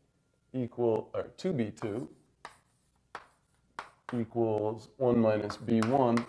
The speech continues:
and then our big iterative formula for j greater than or equal to two,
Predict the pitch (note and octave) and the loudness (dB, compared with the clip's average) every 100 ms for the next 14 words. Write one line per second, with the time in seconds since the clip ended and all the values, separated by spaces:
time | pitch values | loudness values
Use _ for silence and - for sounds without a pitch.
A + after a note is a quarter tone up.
0 | - _ A2+ A#2+ A#2+ G#2 G2+ G#2+ D3+ D3 | -10 _ -2 0 2 0 -2 -4 -2 0
1 | A#2 - A2+ G#2+ G2+ - G2+ - A#2 G#2+ | -2 -4 -4 -2 -2 -4 -6 -2 0 0
2 | G#2 G#2 - - - _ _ _ _ - | 0 -2 -4 -10 -20 _ _ _ _ -10
3 | A2 A#2+ A#2 A2 A#2+ D3+ E3 C3+ B2 A#2+ | -4 4 4 6 6 6 6 6 2 2
4 | A2 G2+ - C#3+ A2 G#2+ | -2 -6 -4 -2 0 0